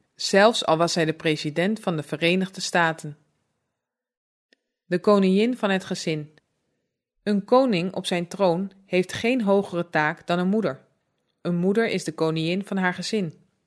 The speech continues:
Zij heeft de mogelijkheid om het karakter van de kinderen te vormen, zodat ze voor het hogere, onsterfelijke leven geschikt zijn. Een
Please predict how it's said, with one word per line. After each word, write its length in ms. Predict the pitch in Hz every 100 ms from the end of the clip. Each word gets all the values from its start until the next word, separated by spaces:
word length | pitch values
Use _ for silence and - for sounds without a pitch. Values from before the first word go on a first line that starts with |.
| _ _ _ _ _ _ _
Zij 200 | - 196
heeft 220 | 202 214
de 60 | 185
mogelijkheid 800 | 190 233 247 240 220 214 214 -
om 140 | 185
het 160 | 160 -
karakter 440 | 151 151 214 -
van 140 | -
de 80 | 165
kinderen 420 | - 196 220 214
te 100 | 202
vormen, 540 | 190 - 175 156 151 160 _ _ _
zodat 440 | - - 185 180
ze 80 | -
voor 240 | 165 165 151
het 120 | 143
hogere, 600 | - 165 208 - 196 220 - _ _
onsterfelijke 840 | - 214 233 - 220 208 208 190 180
leven 340 | 170 156 -
geschikt 400 | - - 220 214
zijn. 340 | - 147 147 147 _ _ _ _ _ _ _ -
Een 200 | 170